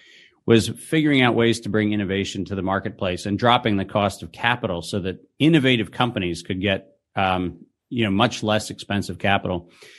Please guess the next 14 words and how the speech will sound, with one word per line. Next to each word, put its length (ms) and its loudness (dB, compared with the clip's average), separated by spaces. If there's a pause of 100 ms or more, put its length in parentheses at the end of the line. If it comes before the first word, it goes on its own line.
(340)
And 140 2
it 80 2
was 200 2
through 240 4
that, 320 2
Joe, 240 4
that, 220 2 (160)
uh, 300 0
an 160 2
interesting, 920 2 (100)
uh, 220 -4
hole 480 2
opened 380 0
up. 340 -2